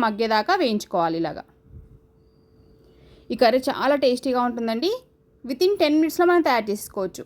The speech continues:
అలాగే ఎండుమిర్చి, టమోటాలు చిన్నవి ఒక రెండు చిన్న చిన్న ముక్కలు కట్ చేసుకొని, పసుపు వేసుకోవాలి. వేసుకొని ఒక, ఇప్పుడు ఇవన్నీ ఒక టూ మినిట్స్ మంచిగా మగ్గించుకోవాలి. టమోటాలు బాగా మగ్గాయి అనుకోండి, మనకి కర్రీ కూడా చాలా రుచిగా ఉంటుంది. ఇలాగ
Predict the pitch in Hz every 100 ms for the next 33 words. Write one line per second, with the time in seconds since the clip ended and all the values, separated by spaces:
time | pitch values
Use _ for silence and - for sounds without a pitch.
0 | _ _ 180 220 247 226 226 277 277 427
1 | 539 - _ _ - 294 302 302 339 -
2 | 330 381 415 339 262 233 220 220 262 277
3 | 277 262 247 240 233 233 - 262 349 554
4 | - - _ _ 320 302 - 262 208 -
5 | 180 165 - _ _ _ _ - 269 269
6 | - 330 349 294 294 269 269 294 453 571
7 | _ _ - 370 330 370 381 381 359 480
8 | 392 311 392 427 233 220 - 196 170 -
9 | _ _ _ 285 277 320 339 254 247 262
10 | 247 220 240 226 220 220 254 302 254 247
11 | 226 226 247 294 262 214 269 262 254 247
12 | 226 214 202 185 - _ _ _ - _
13 | - - - - - 269 262